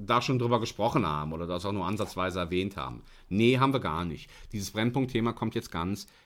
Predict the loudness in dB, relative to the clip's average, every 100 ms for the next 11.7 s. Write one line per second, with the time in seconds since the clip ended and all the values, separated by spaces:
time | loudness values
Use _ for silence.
0 | _ -6 -6 -8 -2 -2 2 0 0 -4
1 | -8 0 2 4 2 0 -4 -4 -2 -2
2 | 0 -2 -2 0 0 0 -4 0 4 6
3 | 6 6 6 6 2 -8 -20 -20 -20 -2
4 | 2 4 2 2 0 2 2 0 -2 -2
5 | -2 -2 -2 -4 -4 -4 -4 -4 -6 -6
6 | 0 2 2 2 0 0 0 2 0 0
7 | 0 0 -2 -4 -2 0 0 -4 -12 -20
8 | -20 -6 -4 0 0 -2 -2 0 0 0
9 | -4 -4 -4 -4 -6 -14 -2 4 6 6
10 | 6 4 2 -2 -2 -2 -2 -2 -2 -2
11 | -2 0 -2 0 -2 -2